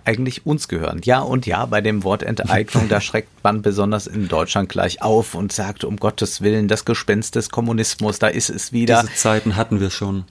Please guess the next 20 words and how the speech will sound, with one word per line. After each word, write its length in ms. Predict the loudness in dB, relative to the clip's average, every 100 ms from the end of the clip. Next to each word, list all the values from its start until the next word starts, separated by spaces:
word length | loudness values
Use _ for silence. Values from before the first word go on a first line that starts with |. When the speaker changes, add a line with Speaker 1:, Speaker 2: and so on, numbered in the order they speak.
| -4
Speaker 1:
Die 220 | 0 0
Zeiten 480 | 0 -2 -2 -2 -4
hatten 280 | -2 0 2
wir 100 | 0
schon, 400 | 2 2 2 0
aber 180 | 0 2
man 160 | 2 4
sollte 240 | 2 4
sich 160 | 0 0
mal 120 | -2
eines 340 | 0 -2 -4
klar 240 | -8 -4 -2
machen. 260 | -2 0
Momentan 720 | 0 2 2 0 -2 2 2 2
sind 400 | 2 0 -2 -6
wir 300 | -2 -2 -2
es, 320 | -4 -4 -6 -4
die 240 | -4 -4
enteignet 760 | -6 -8 -6 -4 -4 -4 -6 -2
werden, 460 | 0 0 0 -2